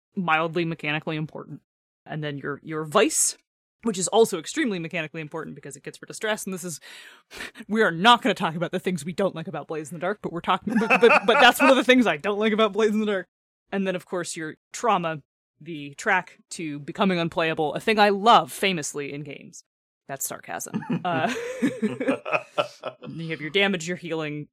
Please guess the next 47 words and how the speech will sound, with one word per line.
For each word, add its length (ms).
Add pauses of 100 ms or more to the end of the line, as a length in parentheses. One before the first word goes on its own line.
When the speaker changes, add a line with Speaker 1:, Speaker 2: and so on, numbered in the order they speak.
(120)
Speaker 1:
a 120
clock 400
for 120
healing, 400
and 160
then 80
armor, 320
heavy, 280
and 120
specials, 540 (200)
if 220
you 80
have 160
any 120
of 60
those 200
things, 340
and 180
then, 160
like, 220 (400)
a 60
list 320
of 60
equipment 440
and 80
a 100 (180)
thing 160
of 100
notes, 380
right? 200
And 100
that's 220
one 220
page, 300
and 120
then 80
the 100
other 160
side 260
of 100
it 140 (460)
is 360 (400)
the 220
information 540
from 220
your 120
playbook. 520